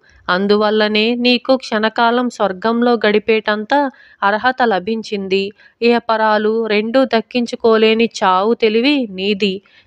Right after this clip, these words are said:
అన్నాడు యమధర్మరాజు. ఇలా చావు తెలివి అనే ఈ కథ సమాప్తమైంది. అలాగే మరొక కథ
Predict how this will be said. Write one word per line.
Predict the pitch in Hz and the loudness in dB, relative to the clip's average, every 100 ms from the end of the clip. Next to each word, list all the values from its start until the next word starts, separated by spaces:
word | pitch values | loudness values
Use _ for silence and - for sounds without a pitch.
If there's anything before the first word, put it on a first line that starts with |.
| - | -2
అన్నాడు | 240 240 233 220 214 233 220 | -2 0 0 2 0 -2 -4
యమధర్మరాజు. | 190 190 202 233 247 240 190 180 180 190 190 - _ _ - | -6 -4 -2 0 0 2 2 0 0 -4 -4 -10 _ _ -2
ఇలా | 240 226 226 - | 0 2 0 -2
చావు | 190 180 214 | 0 0 -2
తెలివి | 226 208 208 208 208 | 0 0 0 -2 -2
అనే | 214 226 | -4 -2
ఈ | 226 226 | 0 0
కథ | - 214 196 208 | 0 0 2 0
సమాప్తమైంది. | 220 214 196 220 220 - 214 190 185 185 180 185 - - - - | -2 -4 0 -2 -2 -2 -2 -2 -4 -2 0 -2 -6 -20 -14 -2
అలాగే | 208 214 202 196 202 208 202 | 0 0 -2 0 0 0 -2
మరొక | 185 185 180 | 0 0 0
కథ | 190 196 190 247 262 | -2 0 0 0 0